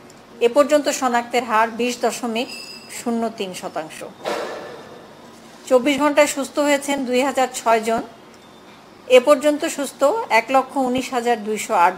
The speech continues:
জন। শনাক্ত বিবেচনায় সুস্থতার হার পঞ্চান্ন দশমিক এক ছয় শতাংশ। চব্বিশ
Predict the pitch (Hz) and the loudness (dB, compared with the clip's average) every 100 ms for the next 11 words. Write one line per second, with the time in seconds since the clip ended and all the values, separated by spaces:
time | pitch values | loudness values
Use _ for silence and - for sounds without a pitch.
0 | - 139 131 - - 208 214 214 220 226 | -6 -10 -12 -14 -8 -4 -4 -2 -4 -2
1 | 226 240 233 226 226 214 - 233 240 214 | -2 -2 -4 -4 -6 -10 -8 -4 -4 -2
2 | 226 - 240 220 247 247 247 226 202 - | -4 -2 -4 -2 -2 -2 -2 -2 -2 -4
3 | 226 214 214 - 196 392 - 190 175 165 | -8 -10 -8 0 0 -2 -6 -6 -6 -10
4 | 156 165 - 175 - - - - - - | -12 -14 -14 -16 -16 -20 -20 -20 -20 -20
5 | - - - - - - - 233 220 254 | -20 -20 -20 -20 -20 -20 -6 -2 0 0